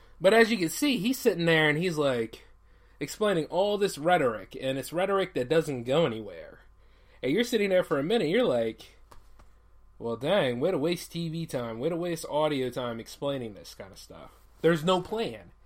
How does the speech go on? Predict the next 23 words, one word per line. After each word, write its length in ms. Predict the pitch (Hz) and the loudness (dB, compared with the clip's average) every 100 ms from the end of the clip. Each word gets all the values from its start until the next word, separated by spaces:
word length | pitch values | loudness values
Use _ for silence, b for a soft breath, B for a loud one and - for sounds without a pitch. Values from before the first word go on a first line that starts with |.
| - - | -18 -8
It's 140 | 175 | -8
the 80 | 170 | -6
same 360 | - 208 208 180 | -4 -2 -2 -4
thing 300 | 214 208 180 | -4 -2 -2
like 180 | 160 139 | -4 -4
when 120 | 165 | -4
he 100 | 170 | -4
was 160 | 160 | -2
over 240 | 170 175 170 | -2 -2 -2
at 140 | 151 | -4
Trump, 240 | - 190 - | -2 -4 -4
when 180 | 175 156 | -6 -6
Trump 260 | - 220 160 | -4 -4 -4
was 140 | 156 | -6
at 140 | 147 | -6
Trump 260 | - 165 - | -2 -4 -4
Tower, 540 | - 233 196 127 117 - - - - - - - - - - - | -2 2 2 0 -6 -14 -20 -20 -20 -20 -20 -20 -20 -20 -20 -16
and 120 | 151 160 | -4 0
he 80 | |
was 140 | 165 165 | 0 0
trying 240 | 220 214 | 2 2
to 40 | 160 | 0
explain 360 | - 196 175 | -4 0 0